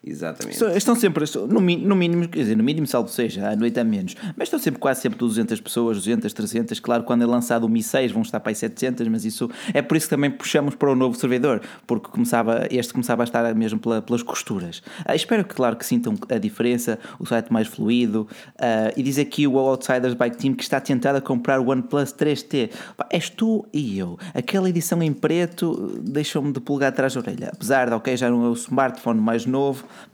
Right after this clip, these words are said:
Speaker 2: mas, mas, mas
Speaker 1: Exatamente.
Speaker 2: continua bem interessante. Uh, conteúdo automóvel
Speaker 1: Queres
Speaker 2: também, Giovanni Santos. Olha, essa eu gostava de, gostava de tocar nessa área também,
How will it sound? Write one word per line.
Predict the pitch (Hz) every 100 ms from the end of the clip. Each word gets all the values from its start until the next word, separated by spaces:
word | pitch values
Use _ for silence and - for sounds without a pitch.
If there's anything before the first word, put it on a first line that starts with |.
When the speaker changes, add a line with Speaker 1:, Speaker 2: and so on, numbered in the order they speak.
| -
Speaker 2:
mas, | 226 220 247 285 - - _ _ _
mas, | 220 170 208 220 - _ _ _
mas | 165 139 151 165 - -
Speaker 1:
Exatamente. | 98 90 87 95 85
Speaker 2:
continua | 135 - 120
bem | 113 107
interessante. | 107 - 107 - - 185
Uh, | - 139 135
conteúdo | 208 196 226 220
automóvel | 196 156 156 160
Speaker 1:
Queres | 147 139
Speaker 2:
também, | 151 139 139 123
Giovanni | 117 135 135 127
Santos. | 120 135 117 110 107 -
Olha, | 156 123
essa | 123 151
eu | 143
gostava | - 131 120
de, | 120
gostava | - - 143
de | 151
tocar | - 127
nessa | 131 131 117
área | 107
também, | 147 135 101